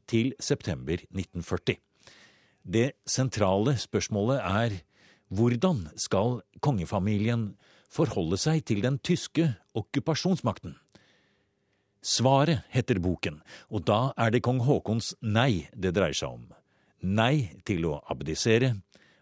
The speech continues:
og nei til å samarbeide med okkupantene hjemme i Norge.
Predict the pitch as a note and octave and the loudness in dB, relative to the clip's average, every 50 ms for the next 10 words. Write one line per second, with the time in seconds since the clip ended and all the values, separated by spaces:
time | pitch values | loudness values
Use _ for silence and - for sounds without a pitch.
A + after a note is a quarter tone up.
0 | - F2 F2+ E2+ E2 E2 E2 F#2 G#2 A#2+ C#3 C#3+ A#2+ F#2 A2 G2 F2+ F#2 F2 D#2+ | -8 -6 -4 -2 -2 0 0 2 2 2 2 0 0 -2 -2 -2 0 -2 -2 -2
1 | - - C#3 A#2 F2 E2 E2 D2+ G2+ G2+ G#2 G2 D3+ C#3+ A2+ F#2 F2 F2 - - | -4 -2 -2 -2 0 -2 -2 0 0 0 2 2 0 0 0 0 -2 -2 -4 -6
2 | G#2 - E3 A#2+ - F#2+ D2+ C#2 - - G2+ F#2 F2+ F2 - - G2 G2+ E2+ C#2+ | -4 -2 -2 -4 -2 -4 -6 -6 -6 -4 -2 -2 -2 -2 -6 -6 -4 -4 -4 -4
3 | D2 E2+ F#2 E2 C#2+ B1 - C2 - | -4 -4 -2 -2 -4 -4 -8 -14 -16